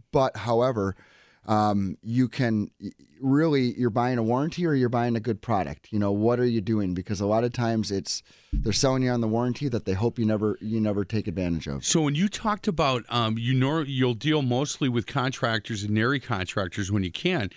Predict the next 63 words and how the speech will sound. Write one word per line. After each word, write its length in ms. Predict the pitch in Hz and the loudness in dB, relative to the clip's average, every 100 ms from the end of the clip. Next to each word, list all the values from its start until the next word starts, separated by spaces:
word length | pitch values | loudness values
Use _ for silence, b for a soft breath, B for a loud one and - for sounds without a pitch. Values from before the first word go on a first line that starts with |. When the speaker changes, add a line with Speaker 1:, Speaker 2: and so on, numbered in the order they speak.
| B | B
Speaker 1:
Right. 240 | 117 117 101 | 0 2 2
Speaker 2:
But 140 | 127 120 92 95 | -2 -4 -14 -10
if 180 | 131 117 | -6 -2
I'm 160 | 147 196 | 0 0
the 100 | 202 | -2
consumer 600 | 175 135 - 160 156 127 | -2 -4 -2 0 0 0
and 100 | 113 | 0
I'm 120 | 123 | 2
Speaker 1:
Right. 180 | 120 120 | 4 4
Speaker 2:
talking 240 | 135 135 | 2 0
with 160 | 120 104 | 0 0
Mike 300 | 120 127 113 | 0 0 0
Speaker 1:
Thanks 240 | 151 156 | 0 0
for 140 | 151 | 0
reeling 360 | 127 127 131 127 | 2 4 2 2
me 100 | 120 | 0
back 340 | 113 113 113 | 2 2 2
in 120 | 127 113 | 0 0
and 100 | 107 | 0
getting 200 | 110 107 | 0 0
back 280 | 101 101 | 0 0
on. 300 | 110 98 82 87 | -2 -2 -2 2
Speaker 2:
Yeah, 120 | 151 | 2
Speaker 1:
So. 160 | 101 | 4
Speaker 2:
you 80 | 160 | 2
bet. 280 | 143 208 131 | 2 0 0
That's 240 | 120 139 | -2 -2
what, 120 | 160 147 | -2 0
that's 260 | 120 123 | 0 0
why 100 | 160 | 0
they 140 | 135 135 | 0 0
pay 180 | 135 | -2
me 100 | 123 123 | -2 -4
the 100 | 107 | -6
big 240 | - 127 | -8 -4
bucks 140 | 131 | 0
Speaker 1:
You 180 | 131 135 | 4 4
Speaker 2:
for 60 | 135 | 4
Speaker 1:
are 80 | 123 | 4
Speaker 2:
that. 80 | 120 | 4
Speaker 1:
great. 300 | 123 110 - | 2 0 -2
Keeping 280 | 139 127 143 | -2 0 2
me 120 | 127 | 2
focused. 580 | - 113 117 104 95 - | 2 0 2 -2 -4 -4
You 100 | 117 | 0
got, 140 | 127 | 0
I 80 | 131 | 0
gotta 160 | 143 143 | -2 0
take 260 | 156 139 | -2 0
you 80 | 156 | 2
out 100 | 139 | 2
on 140 | 127 110 | 2 0
job 320 | 110 117 131 | 2 0 0
site 220 | 120 104 | -2 -2
calls 360 | 110 95 92 107 | 0 2 2 2
Speaker 2:
<laughs> 0 | |
There 100 | 95 | 0
Speaker 1:
with 100 | 156 | 2
Speaker 2:
you 80 | 101 | 2
Speaker 1:
me, 60 | |
Speaker 2:
go. 80 | 101 | 2
Speaker 1:
Mike. 100 | 95 | 2
Speaker 2:
Sure. 440 | - - 202 180 | 0 -2 0 0